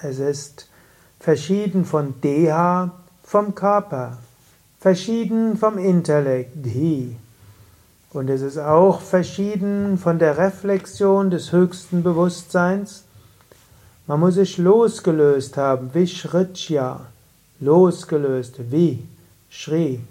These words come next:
habend, Buddhau, vom Intellekt. Wenn man sich also vom Intellekt losgelöst hat, dann erkennt man das Selbst als verschieden vom Körper und von der Psyche.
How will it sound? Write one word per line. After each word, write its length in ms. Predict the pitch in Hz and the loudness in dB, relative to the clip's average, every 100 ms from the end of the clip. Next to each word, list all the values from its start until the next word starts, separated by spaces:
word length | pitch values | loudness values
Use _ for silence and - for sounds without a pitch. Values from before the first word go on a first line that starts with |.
| - _ _ - | -20 _ _ -8
habend, 600 | 143 147 147 127 120 - _ _ _ _ _ | 0 2 2 -2 -12 -16 _ _ _ _ _
Buddhau, 600 | 175 214 165 143 180 151 | 4 4 4 2 2 2
vom 300 | - 180 190 | 0 -2 -2
Intellekt. 1000 | 170 226 233 180 135 123 127 - _ - _ _ _ _ _ | -2 -4 -2 -2 -2 -4 -10 -18 _ -20 _ _ _ _ _
Wenn 100 | 156 | -4
man 120 | 160 | 0
sich 180 | 180 175 | 0 0
also 220 | 175 170 | 0 0
vom 180 | 170 180 | 0 -2
Intellekt 840 | 170 233 233 208 196 208 - - - | 0 0 2 2 2 0 -6 -20 -4
losgelöst 1000 | 151 143 160 208 214 - 196 196 196 190 190 | -2 4 4 4 0 -4 0 2 0 -2 -2
hat, 280 | 202 196 - _ _ _ _ | -2 -4 -14 _ _ _ _
dann 140 | 170 | 0
erkennt 480 | 170 165 180 202 196 | 0 2 0 -2 -2
man 120 | 190 | 0
das 220 | 185 185 185 | 2 2 2
Selbst 380 | 196 208 208 | 2 2 -2
als 180 | 185 147 | -4 -4
verschieden 580 | - 143 - 175 165 165 | -4 -6 -2 -2 0 -4
vom 160 | 143 151 | -2 -2
Körper 640 | - 143 165 180 190 190 | -2 2 2 2 0 0
und 140 | 180 | -2
von 160 | 185 180 | -2 -2
der 120 | 180 | -2
Psyche. 600 | 180 - 170 156 - 147 | -4 -8 -8 -8 -12 -16